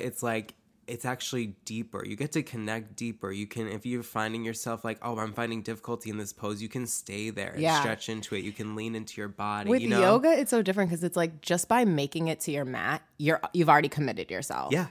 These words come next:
Speaker 2: to the practice. And, like, I have to give myself that grace a lot of times because, yeah, I mean, I might not always give myself a full sixty-minute flow like what you would come to my class and experience. It might be a different version of that. But it's like,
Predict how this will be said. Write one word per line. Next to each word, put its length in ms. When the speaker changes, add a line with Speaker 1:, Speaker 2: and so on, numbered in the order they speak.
Speaker 2:
to 100
the 80
practice. 840
And, 120
like, 220
I 80
have 220
to 80
give 120
myself 320
that 180
grace 320
a 60
lot 220
of 100
times 480
because, 640
yeah, 380
I 100
mean, 220
I 140
might 280
not 300
always 400
give 160
myself 460
a 80
full 240
sixty-minute 480
flow 180
like 160
what 180
you 100
would 100
come 220
to 60
my 140
class 320
and 80
experience. 640
It 80
might 140
be 80
a 40
different 280
version 280
of 120
that. 260
But 140
it's 160
like, 400